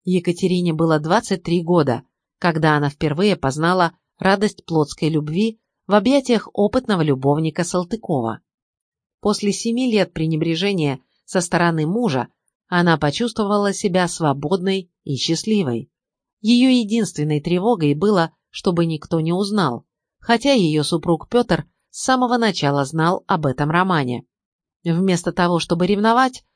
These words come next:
он воспринял это как мимолетную прихоть и не придал ей никакого значения. Сергей, которого великая княгиня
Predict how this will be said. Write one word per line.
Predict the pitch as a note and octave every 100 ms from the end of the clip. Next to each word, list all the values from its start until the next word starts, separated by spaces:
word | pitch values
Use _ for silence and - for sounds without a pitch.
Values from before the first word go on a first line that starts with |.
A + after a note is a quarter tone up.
| _ _
он | C4+
воспринял | C4+ C4+ - C#4+ B3 G3+ -
это | G#3+ G3+
как | F3+ F3
мимолетную | F3+ F3 E3+ E3+ G3 G#3+
прихоть | A3 C4+ G#3+ B2 - _ _ _
и | B3
не | A#3+
придал | A3+ A#3+ B3+ B3+
ей | G#3+ G#3+
никакого | G3+ B3 G#3 C#3+ D#3+ D3+ D3+
значения. | D3+ D#3+ - D#3 C3 B2 G#2+ - _ _ _ _ _ _ _ _ _ _ _ _
Сергей, | - - D#3+ E3 A#3
которого | A3 D3+ F3 F3 E3
великая | E3 F3 F3 E3
княгиня | D#3 F#3 F#3 F3 D#3 C3+